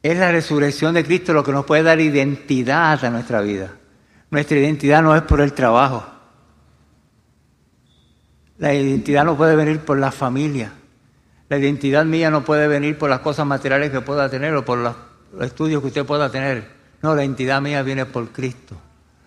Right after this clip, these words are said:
por lo que Él hizo en la cruz del Calvario por nosotros, porque resucitó y porque está intercediendo por nosotros delante del Padre. Esa es mi identidad. Mi identidad solamente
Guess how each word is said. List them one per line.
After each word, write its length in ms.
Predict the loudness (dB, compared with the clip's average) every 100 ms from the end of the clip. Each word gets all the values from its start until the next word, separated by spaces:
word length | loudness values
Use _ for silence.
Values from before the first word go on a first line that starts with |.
| _ -4
por 120 | -2
lo 120 | 0
que 100 | 0
Él 80 | 2
hizo 300 | 0 2 0
en 80 | 2
la 120 | 0
cruz 240 | 0 0
del 160 | 0 2
Calvario 480 | 2 4 4 4 2
por 120 | 0
nosotros, 400 | -2 -4 -6 -6
porque 280 | -6 -4 -4
resucitó 680 | -6 -8 -6 2 2 2 0
y 60 |
porque 240 | -6 -6 -4
está 160 | -4
intercediendo 720 | -2 -2 -2 -2 -2 -2 -2
por 100 | -4
nosotros 480 | -6 -6 -8 -6 -10 -12 _ _ _ _
delante 400 | -4 -2 -4 -4
del 160 | -6 -4
Padre. 380 | -4 -4 -6 -4
Esa 220 | -4 -2
es 60 | -2
mi 100 | -2
identidad. 460 | -4 -4 -6 -6 -6
Mi 100 | -6
identidad 580 | -8 -4 0 0 -2 -14 -20 _ _ -8
solamente 680 | -2 0 0 -2 -4 -6